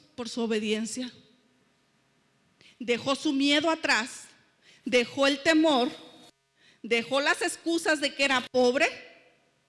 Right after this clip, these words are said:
y acudió al llamado. Y Dios, dice aquí que, que después de ahí Dios lo respaldó en cada una de sus batallas.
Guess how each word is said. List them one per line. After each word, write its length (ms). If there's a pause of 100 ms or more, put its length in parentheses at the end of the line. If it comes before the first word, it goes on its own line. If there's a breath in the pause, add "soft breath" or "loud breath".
(220)
y 120
acudió 420
al 100
llamado. 520 (640)
Y 100
Dios, 600 (600 soft breath)
dice 300
aquí 260
que, 360
que 120
después 420
de 80
ahí 300
Dios 200
lo 100
respaldó 540
en 80
cada 260
una 300
de 100
sus 200
batallas. 640